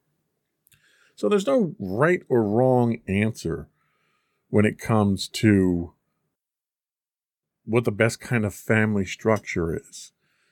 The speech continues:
But as long as a family's filled with love and support for one another, it tends to be successful and thrive.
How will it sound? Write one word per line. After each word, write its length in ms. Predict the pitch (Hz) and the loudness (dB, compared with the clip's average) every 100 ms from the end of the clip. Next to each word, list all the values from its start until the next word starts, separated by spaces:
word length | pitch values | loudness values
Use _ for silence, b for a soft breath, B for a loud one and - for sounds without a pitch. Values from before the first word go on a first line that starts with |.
| _ _ _ _ | _ _ _ _
But 100 | 170 | 2
as 100 | 165 | 4
long 240 | 208 247 | 4 4
as 120 | 226 151 | 4 4
a 100 | 110 | 2
family's 500 | - 123 123 117 - | 4 4 4 2 0
filled 280 | 104 95 | 2 2
with 120 | 87 90 | 2 2
love 300 | 95 104 104 | 4 6 4
and 100 | 98 | -2
support 480 | 90 - 185 190 | -6 -2 0 0
for 160 | - 117 | 0 0
one 180 | 101 92 | 2 2
another, 340 | 87 87 104 | 0 0 2
it 160 | 120 143 | 2 0
tends 340 | - 220 214 | 0 2 2
to 80 | - | 2
be 140 | 160 | 0
successful 760 | 160 165 - 117 98 - 113 110 | 2 0 2 2 2 2 0 2
and 160 | 107 101 | 0 -4
thrive. 640 | - 180 135 - - - | -2 0 0 -4 -14 -20